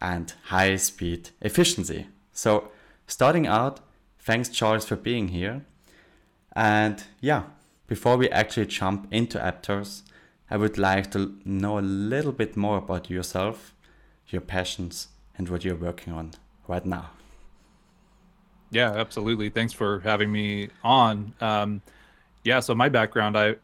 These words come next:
Speaker 2: I started in tech a long time ago in the nineties, actually. One of my, my first jobs was hard coding banner ads for Yahoo when I was a teenager, and they didn't care how old I was. Um,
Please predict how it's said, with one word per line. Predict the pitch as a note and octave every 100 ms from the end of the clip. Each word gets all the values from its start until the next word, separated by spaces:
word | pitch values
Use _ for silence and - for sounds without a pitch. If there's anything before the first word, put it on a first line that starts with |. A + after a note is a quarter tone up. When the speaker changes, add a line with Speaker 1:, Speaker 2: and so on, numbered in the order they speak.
| -
Speaker 2:
I | A#2
started | A2+ A#2+ A2 A2
in | G#2 G2
tech | - G#2 G2+ -
a | G2+
long | G#2+ A#2
time | A2 G#2
ago | F#2+ G2+ G2 G2+
in | F#2+
the | F#2+
nineties, | G2 G2+ A2 G2+ G2 F#2 - - -
actually. | F#2+ - G#2+ G2+
One | G2+
of | G2+ F#2+
my, | G2+ G2 G2 F2+ _ _ -
my | G2+
first | F#2+ A2 G2+
jobs | - G3+ G2
was | G2 F#2+ - _ _ _ _ _ -
hard | - A2+ G2
coding | A2+ G#2+ G2+
banner | G#2 G#2+ G#2
ads | G#2+ G#2 F#2+
for | -
Yahoo | G2+ G#2 G#2+ G#2 F#2+ F#2+ -
when | A2
I | G2+
was | G2+ G2
a | G#2
teenager, | - A2 G#2+ G2+ G#2+
and | G2+
they | G2+
didn't | G#2 G2
care | F2+ G2+
how | G2
old | G2+ A2
I | G2
was. | G2+ G2+ - _ _ _ _ _ _ -
Um, | G#2+ G#2+ G2 G2